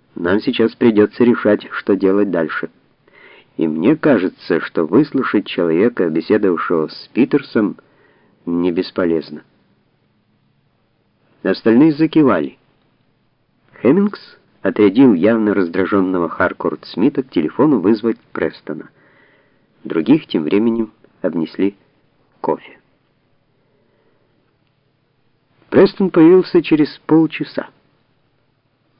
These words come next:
Начальники оглядели его с любопытством.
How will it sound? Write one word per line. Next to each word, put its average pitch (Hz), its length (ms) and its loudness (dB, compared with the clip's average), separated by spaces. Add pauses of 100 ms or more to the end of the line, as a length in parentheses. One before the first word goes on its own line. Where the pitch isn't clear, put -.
(160)
Начальники 135 520 2
оглядели 117 500 4
его 107 240 2
с - 100 -10
любопытством. - 720 -4